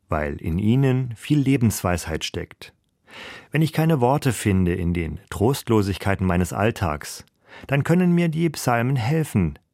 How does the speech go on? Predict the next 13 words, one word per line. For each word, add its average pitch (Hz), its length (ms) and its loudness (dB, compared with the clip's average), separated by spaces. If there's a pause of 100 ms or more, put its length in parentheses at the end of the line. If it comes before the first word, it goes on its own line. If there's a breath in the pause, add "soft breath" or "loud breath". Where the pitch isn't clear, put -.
(100)
mir 98 180 0
ein 95 120 0
Trostlos 104 640 -2
zu - 140 -4
ziehen. 76 480 -6 (720)
Einen 95 300 2
Hoffnungssatz, 98 720 0 (260 loud breath)
der 120 120 4
mir 143 140 2
über 147 160 2
die 156 60 2
Runden 104 380 4
hilft. 76 500 -10